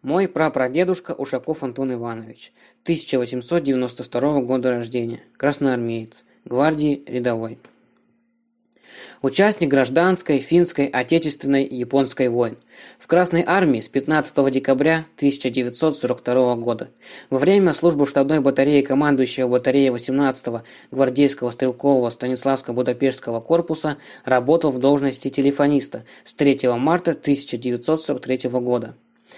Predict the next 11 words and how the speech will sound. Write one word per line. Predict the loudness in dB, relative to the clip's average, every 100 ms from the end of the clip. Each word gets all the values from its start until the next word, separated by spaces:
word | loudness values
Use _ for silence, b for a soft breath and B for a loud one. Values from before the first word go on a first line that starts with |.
| B B
Награждён | -4 -2 0 2 2 4
за | 2
это | 2 2
орденом | 2 2 2 0 -2
Славы | 0 2 2
третьей | 0 -2 -2
степени. | -4 -2 -4 -6 -14 -18 b b b -6
Имел | 0 2 2
медали | 2 2 2
за | 2 0
отвагу, | 0 0 0 0 -2